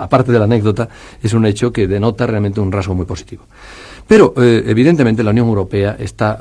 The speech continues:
colaborando hoy día a que la, las cosas vayan mucho más deprisa también, ¿eh? Es decir, que, eh, pero los países también. Yo creo que de los países,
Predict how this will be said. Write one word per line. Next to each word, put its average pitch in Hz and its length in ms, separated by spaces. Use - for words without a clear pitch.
colaborando 95 520
hoy 92 100
día 92 300
a 98 140
que 90 240
la, 90 260
las 98 160
cosas 98 260
vayan 90 220
mucho 87 200
más 87 120
deprisa 104 320
también, 104 400
¿eh? 98 120
Es 92 140
decir, 92 180
que, - 120
eh, 90 840
pero 151 220
los 113 140
países 101 320
también. - 240
Yo 101 60
creo 101 140
que 101 80
de 101 40
los 101 100
países, 107 380